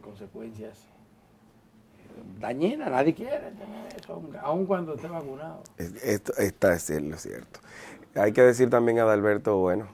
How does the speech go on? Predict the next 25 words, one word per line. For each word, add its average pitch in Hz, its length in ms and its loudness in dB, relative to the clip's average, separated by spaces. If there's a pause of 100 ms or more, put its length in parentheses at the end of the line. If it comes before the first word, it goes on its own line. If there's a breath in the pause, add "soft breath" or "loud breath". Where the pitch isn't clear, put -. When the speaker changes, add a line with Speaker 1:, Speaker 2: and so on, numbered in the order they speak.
Speaker 2:
que - 80 -2
ayer 92 240 2
como 104 240 2
vimos 98 400 0
y 90 60 -4
como 87 180 -2
el 85 80 -2
mundo 95 280 0
vio, 143 280 0
se 85 220 -6
celebró 85 720 -2
una 90 520 -2 (380 soft breath)
versión 98 280 2
más, 113 260 4
la 90 180 4
número 101 600 2
doscientos 92 440 -4
veintisiete 98 640 -4 (460 soft breath)
de 87 100 -2
la 87 80 0
independencia 87 500 -2
de 95 60 2
los 98 80 0
Estados 98 340 0
Unidos, 101 400 -2